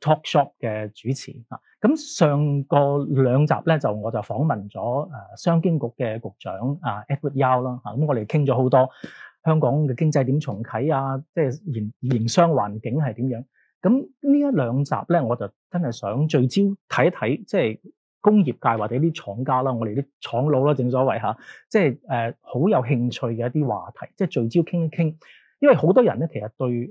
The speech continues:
香港嘅工業呢，有啲，誒，好過時嘅理解嘅，就係話香港冇工業㗎啦，就因為冇工廠，見唔到工廠，亦都覺得香港嘅工業可能係一啲好低增值嘅勞工密集，咁其實已經係轉晒。其實過去嗰幾十年呢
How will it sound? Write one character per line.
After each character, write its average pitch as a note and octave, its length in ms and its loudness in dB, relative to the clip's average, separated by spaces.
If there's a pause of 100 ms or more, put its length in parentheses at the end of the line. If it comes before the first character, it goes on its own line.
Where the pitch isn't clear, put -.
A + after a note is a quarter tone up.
香 F#3+ 120 0
港 C#3 140 0
嘅 B2 160 -4
工 D#3 260 0
業 - 200 -10
呢， B2+ 120 -2
有 A2 140 -6
啲， C#3+ 460 -2
誒， A2 200 -8
好 F3+ 100 2 (120)
過 C3 240 4
時 - 240 -16
嘅 G#2+ 420 -8 (120)
理 G2 180 -6
解 G2 80 -14
嘅， G#2 340 -14
就 C3 120 -2
係 B2+ 40 0
話 C3 100 2
香 F#3 120 4
港 G3 160 6
冇 C#3 180 6
工 F#3 160 4
業 D3 140 4
㗎 C#3+ 140 4
啦， F#3 260 6
就 C3+ 160 -4
因 F3 60 -2
為 F3 80 0
冇 B2+ 120 2
工 E3 160 4
廠， C#3 300 2
見 A2+ 140 0
唔 - 20 -8
到 B2 100 -2
工 C#3+ 200 0
廠， - 200 -12 (540)
亦 D3+ 60 4
都 G#3+ 140 4
覺 E3+ 120 6
得 F3+ 80 4
香 F3 160 4
港 E3+ 120 4
嘅 D3 40 2
工 E3 160 2
業 B2+ 140 0
可 B2+ 120 -2
能 - 140 -4
係 A#2 140 -4
一 B2 100 2
啲 C3+ 160 2
好 D#3 160 4
低 D#3+ 140 6
增 D3+ 200 2
值 C#3+ 120 -2 (100)
嘅 A#2 300 -2
勞 G#2 160 -4
工 C#3+ 140 2
密 C3+ 80 0
集， - 220 -6
咁 G#3 320 2
其 - 0 -
實 A#2+ 120 2
已 C3 100 4
經 E3 140 4
係 C3 140 0
轉 G#2 300 -6
晒。 - 280 -8 (220)
其 B2 120 -2
實 C3 60 2
過 D#3+ 140 6
去 D3+ 60 6
嗰 G#3 140 6
幾 D3 100 4
十 - 140 2
年 A2 240 -6
呢 C#3+ 140 -2